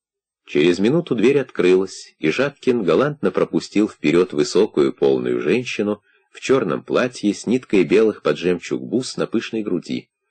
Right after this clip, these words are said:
которые ещё больше подчёркивали весь её строгий облик. На странно узком, холодном её лице выделялись густо чёрные брови, и от этого глаза казались окружёнными синевой.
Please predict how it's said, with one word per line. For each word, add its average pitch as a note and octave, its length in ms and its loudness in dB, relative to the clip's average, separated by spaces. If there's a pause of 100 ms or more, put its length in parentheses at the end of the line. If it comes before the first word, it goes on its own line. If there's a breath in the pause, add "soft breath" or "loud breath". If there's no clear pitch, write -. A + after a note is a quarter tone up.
(140)
которые D#2 500 2
ещё D#2 240 0
больше G2+ 360 0
подчёркивали F#2 840 2 (260 soft breath)
весь F#2 340 0
её F#2+ 160 2
строгий D#2+ 500 0
облик. - 540 -6 (640)
На D#2+ 140 -2
странно A#2 420 0
узком, G2+ 440 -2
холодном F2 520 0
её C2 140 2
лице G#2 500 -2 (240 soft breath)
выделялись G2 580 2
густо G#2 320 -2
чёрные G2+ 460 2
брови, C#2+ 540 0 (580)
и D#2 60 0
от D2+ 180 2
этого E2+ 240 0
глаза E2 320 0
казались F2+ 460 0
окружёнными E2 600 -2
синевой. B1+ 640 -4